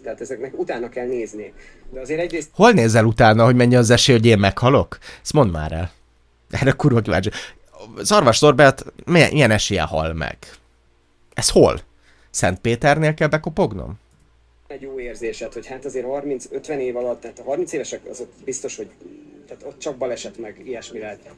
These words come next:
Speaker 2: Biztos? Tényleg? Biztos, hogy csak baleset miatt hallhatsz meg? Bazd meg,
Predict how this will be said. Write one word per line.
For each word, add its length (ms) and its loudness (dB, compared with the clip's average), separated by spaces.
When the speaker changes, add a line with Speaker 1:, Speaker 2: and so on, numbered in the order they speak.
Speaker 2:
Biztos? 840 4
Tényleg? 520 2
Biztos, 340 4
hogy 80 0
csak 160 2
baleset 360 4
miatt 180 -2
hallhatsz 420 0
meg? 180 -2
Bazd 240 4
meg, 180 -2